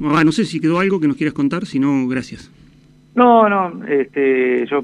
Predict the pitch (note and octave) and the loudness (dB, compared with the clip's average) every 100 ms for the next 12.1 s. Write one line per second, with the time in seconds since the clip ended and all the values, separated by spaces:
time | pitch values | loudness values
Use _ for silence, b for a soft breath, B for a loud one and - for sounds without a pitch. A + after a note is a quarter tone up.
0 | B2 A2+ A2+ A#2+ B2+ C#3+ C3 B2 A#2+ C#3 | -4 -8 -4 -2 -2 -2 0 0 0 0
1 | B2 C3+ A#2+ A#2+ A2 G#2 G2+ G#2+ A2 G2+ | 0 -4 -4 0 0 0 -4 -8 -6 -8
2 | G#2 G#2+ C#3+ C#3 C3 A2 G#2+ G#2 G2+ B2+ | -6 -4 0 0 0 0 -2 -4 -2 -2
3 | A#2+ A2 G2 F2+ - A#2+ A#2 A#2 - A#2+ | -2 -4 -8 -10 -14 -12 -10 -10 -8 -10
4 | - G#2 A#2 A2 - G2 - _ _ - | -10 -12 -10 -8 -10 -14 -18 _ _ -12
5 | A#2 A2+ G#2+ D3+ D3+ B2+ A2+ A2 G#2+ G2 | -8 -4 -4 -2 -4 -6 -8 -8 -8 -6
6 | G#2 A2+ G#2+ F#2+ - _ _ _ _ _ | -6 -6 -8 -12 -16 _ _ _ _ _
7 | _ - F#2+ - G2+ F#2+ - G2 F#2+ G2+ | _ -6 -4 0 0 0 -2 -4 -2 -4
8 | F2+ G2 A2+ A#2+ A2+ G#2 F#2+ F2+ F2 - | -2 -2 0 0 2 0 0 -4 -8 -10
9 | G2+ F#2+ G#2+ G#2+ G#2 A2+ G2+ G2+ A2+ A2+ | -8 -8 -6 -6 -6 -8 -8 -6 -6 -4
10 | G#2 F#2 F2+ - - - - - F#2+ E2+ | -4 -4 -6 -16 -20 -20 -20 -14 -10 -8
11 | G2+ F#2 A2+ G#2+ A2+ A#2 A#2+ C#3+ D#3 E3 | -6 -2 -2 0 0 2 2 0 -2 -4